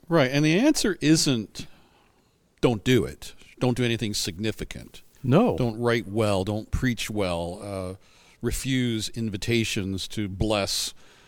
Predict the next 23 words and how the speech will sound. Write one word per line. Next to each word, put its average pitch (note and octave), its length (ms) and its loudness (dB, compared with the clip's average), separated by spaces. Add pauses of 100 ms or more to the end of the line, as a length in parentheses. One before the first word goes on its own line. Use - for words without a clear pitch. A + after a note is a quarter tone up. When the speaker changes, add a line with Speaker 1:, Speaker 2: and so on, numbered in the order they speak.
(120)
Speaker 1:
other G2+ 240 -4
congregations." G2+ 840 -4
I, G2+ 220 -4
I A#2 80 0
hope G3 260 4
that's A2+ 240 2
not F2+ 200 -4
the F2+ 160 -4
answer. - 440 -8 (240)
Speaker 2:
No, D#3+ 260 0
surely E3 420 0
not. D3 320 0
I G2+ 120 -2
mean, A#2+ 200 -4
I A2 80 -2
mean, A2 160 0
if - 260 -8
God A2+ 240 -2
gives A2 320 -4
us G#2 240 -2
gift D#3+ 400 -2
and G2 160 -4
opportunity, G2+ 920 -4